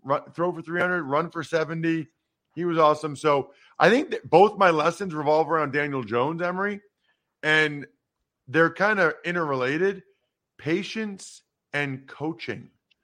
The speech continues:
If you're an owner or you are in the front office,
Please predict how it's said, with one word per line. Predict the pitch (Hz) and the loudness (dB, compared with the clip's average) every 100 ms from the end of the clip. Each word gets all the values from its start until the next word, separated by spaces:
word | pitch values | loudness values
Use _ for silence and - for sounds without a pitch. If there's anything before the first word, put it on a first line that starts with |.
| _ _ _ _ | _ _ _ _
If | 151 117 | -4 -4
you're | 123 196 262 | -4 -2 -2
an | 262 | 0
owner | 202 190 131 - - _ _ _ _ _ _ - | 0 0 -2 -8 -16 _ _ _ _ _ _ -4
or | 156 156 151 147 143 | 2 4 4 0 -6
you | 135 190 202 | -8 -4 0
are | 190 170 175 | 2 2 0
in | 170 170 160 | -6 -6 -6
the | 151 147 139 135 _ _ _ _ | -6 -8 -10 -12 _ _ _ _
front | - 170 143 | -2 0 2
office, | 131 117 - 95 - - | 0 -2 -6 -16 -16 -20